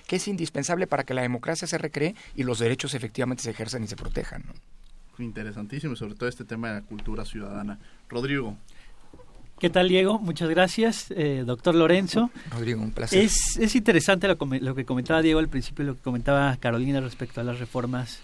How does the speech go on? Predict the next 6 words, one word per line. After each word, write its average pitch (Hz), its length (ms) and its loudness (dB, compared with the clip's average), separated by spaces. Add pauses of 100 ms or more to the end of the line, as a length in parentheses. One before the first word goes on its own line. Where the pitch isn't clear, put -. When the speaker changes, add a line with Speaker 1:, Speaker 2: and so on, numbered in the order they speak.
(140)
Speaker 3:
eh, 113 520 -10
constitucionales 127 920 -2
en, 117 200 -4
en 120 140 -6
materia 131 300 -2
electoral. 127 640 0